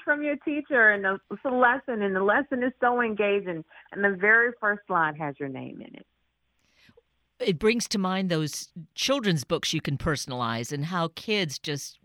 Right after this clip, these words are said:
Speaker 2: really embrace those. So it's the same concept. It's like,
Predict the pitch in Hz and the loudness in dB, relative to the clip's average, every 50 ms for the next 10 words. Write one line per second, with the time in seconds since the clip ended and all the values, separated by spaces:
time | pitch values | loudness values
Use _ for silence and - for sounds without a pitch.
0 | 208 190 - 202 233 285 294 294 277 254 226 190 170 151 147 143 143 139 - - | -20 -20 -20 -20 _ -6 -2 2 4 6 6 6 4 2 0 0 -2 -4 -8 -14
1 | - - - - 190 170 170 143 - - - - 190 208 233 233 254 226 - - | -18 -14 -2 0 2 2 2 0 -4 -10 -12 -6 -4 -2 0 0 0 -2 -2 -4
2 | - - 151 120 98 95 123 - - - 226 226 226 - - 233 233 - - 226 | -4 -4 -4 -4 -4 -4 -6 -8 -6 -2 -2 -2 -2 -2 -4 -6 -6 -6 -10 -10
3 | - - - 269 277 262 254 - - 277 269 370 453 - - 175 - - - 180 | -10 -6 -4 -4 -4 -4 -6 -6 -4 -4 -4 -4 -4 -2 -2 -2 -2 -4 -8 -8
4 | - - 190 180 | -4 -4 -4 -4